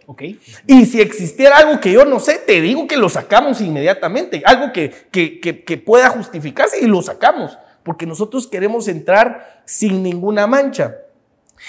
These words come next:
Speaker 2: Y miren, el tema de la corrupción es totalmente grave, está impregnado en todas las instituciones del Estado. Y yo les quiero decir, yo nunca me he prestado a la corrupción ni me voy a prestar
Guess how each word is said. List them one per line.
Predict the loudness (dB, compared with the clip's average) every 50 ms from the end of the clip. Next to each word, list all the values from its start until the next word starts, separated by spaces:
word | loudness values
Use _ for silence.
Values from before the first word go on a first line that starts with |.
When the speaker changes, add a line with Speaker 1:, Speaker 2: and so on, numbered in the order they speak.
| -8
Speaker 2:
Y | -4 0
miren, | 2 2 2 2 0 -2 -6 -12 -12 -12
el | -10 -8
tema | -6 -4 0 2 2
de | 2
la | 2 0 -2
corrupción | -4 -8 -8 -8 -10 -6 -4 -4 -4 -4 -6 -6 -8
es | -8 -8 -8
totalmente | -8 -10 -6 -4 -4 -4 -4 -6 -10 -10 -10 -10 -8
grave, | -6 -2 0 0 2 0 0 -2
está | -6 -6 -8 -8
impregnado | -8 -8 -10 -10 -10 -10 -8 -8 -8 -8
en | -6
todas | -6 -4 -4
las | -4 -6 -8
instituciones | -10 -12 -14 -14 -14 -14 -12 -10 -10 -8 -8
del | -10 -10
Estado. | -10 -6 -2 -2 0 0 -2 -6 -16 -20 _ _
Y | -4 -2
yo | -2
les | -2 -4 -6
quiero | -4 -4 -4 -2 -2 -2
decir, | -4 -4 -6 -8 -10 -10 -12 -16 -20 _
yo | -4 0 0 0 2
nunca | 0 0 0 0 2 0 0
me | 0 -2
he | -6
prestado | -6 -6 -6 -6 -4 -2 0 0 0
a |
la | 0 -2 -4 -6
corrupción | -8 -10 -8 -6 -4 -4 -4 -4 -4
ni | -4 -4 -2 -2
me | -4 -4
voy | -4 -2 0 2
a | 2 2 0
prestar | -6 -12 -6 -2 -2 -2 -2 -4 -10 _ _ _